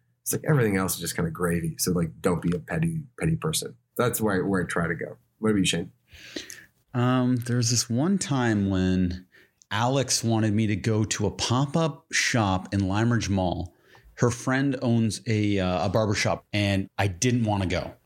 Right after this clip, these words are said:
Speaker 2: I'm just like, "I, I don't, uh, you're gonna leave me alone with potentially my hairdresser." And I'm, I'm not comfortable. Like, he's like me. He's not, um, he wasn't great at being social.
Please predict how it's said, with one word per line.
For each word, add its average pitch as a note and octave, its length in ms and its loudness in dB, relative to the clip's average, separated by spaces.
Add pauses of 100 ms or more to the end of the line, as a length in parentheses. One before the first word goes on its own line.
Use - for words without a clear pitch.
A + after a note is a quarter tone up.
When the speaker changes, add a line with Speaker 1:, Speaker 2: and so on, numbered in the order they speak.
(180)
Speaker 2:
I'm G#2 180 4
just G2+ 220 2
like, F#2+ 160 -2
"I, G#2+ 140 2 (100)
I A2+ 80 0
don't, C3+ 420 0 (100)
uh, B2 40 0
you're A#2+ 220 0
gonna A2 220 2
leave C3+ 200 2
me F3+ 80 2
alone C3 300 0
with F#2+ 280 -2
potentially G2+ 920 0 (200)
my G#2+ 280 0
hairdresser." A2+ 840 -2 (340)
And A2+ 360 2
I'm, C3 320 0 (320)
I'm D3+ 240 2
not D#3+ 400 0
comfortable. C#3+ 420 0
Like, B2 160 2
he's C3+ 500 2
like A#2+ 200 2
me. C3 200 2
He's A2 240 0
not, A2+ 380 2
um, F#2 400 2
he A2+ 120 2
wasn't A2 300 2
great G#2 260 2
at G2 180 0
being F#2 180 2
social. G#2 640 0